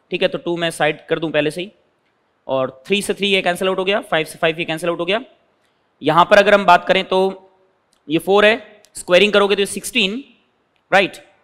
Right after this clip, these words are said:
तो ये आ जाएगा हमारे पास सिक्सटीन और ये टू, तो सिक्सटीन by टू मतलब एट,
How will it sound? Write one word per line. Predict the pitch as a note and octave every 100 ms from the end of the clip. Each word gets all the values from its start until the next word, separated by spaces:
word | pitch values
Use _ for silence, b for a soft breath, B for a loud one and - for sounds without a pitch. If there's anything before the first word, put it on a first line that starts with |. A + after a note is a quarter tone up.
| _ _ _ _ _ _ _ _ _ _ _ _ _ _ _
तो |
ये | D#3+
आ | F3+
जाएगा | E3+ F3+ F3+
हमारे | F3+ F3 E3+
पास | F3 F3+ F3+ - _ B -
सिक्सटीन | - D#3+ - G#3 G#3
और | D#3+ D3
ये | D3 E3+ F3+ F3 F3+
टू, | G#3+ G#3+ G#3+ G#3+ _ _ _
तो | C#3+
सिक्सटीन | - F3 G3+ G3
by | F3+ F#3 F3+
टू | F#3+
मतलब | F3+ F3+ G#3 D3+
एट, | C#3+ -